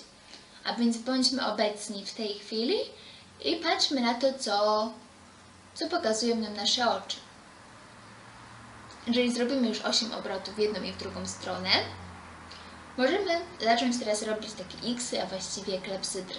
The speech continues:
Czyli najpierw patrzymy w prawą górę, potem w lewy dół, w prawy dół i w lewą górę.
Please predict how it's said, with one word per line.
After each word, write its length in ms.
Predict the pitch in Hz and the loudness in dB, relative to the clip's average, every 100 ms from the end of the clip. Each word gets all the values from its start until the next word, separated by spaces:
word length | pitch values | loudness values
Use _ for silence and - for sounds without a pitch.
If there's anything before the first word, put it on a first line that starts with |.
| - - - - - - | -12 -18 -18 -18 -6 0
Czyli 180 | 220 | 4
najpierw 300 | 262 339 226 | 6 4 0
patrzymy 540 | - - - 226 196 190 | -4 -2 0 0 -2 -4
w 80 | - | -2
prawą 340 | 226 214 208 196 185 | 0 0 0 -6 -6
górę, 260 | 196 202 226 453 - 247 | -4 2 4 4 2 -4
potem 340 | 240 214 214 | -4 -4 -2
w 40 | |
lewy 300 | 220 196 196 | 0 0 -2
dół, 340 | 185 208 269 392 - - - - - - - - - - | -4 2 4 2 -2 -14 -18 -20 -18 -18 -20 -20 -20 -20
w 80 | |
prawy 400 | - 247 233 240 | -6 0 2 2
dół 220 | 247 359 427 427 - - - 240 | 0 2 2 2 -4 -16 -12 -4
i 120 | 226 | 0
w 40 | |
lewą 260 | 226 208 196 190 185 | 2 0 -4 -10 -6
górę. 300 | 190 190 | -4 -4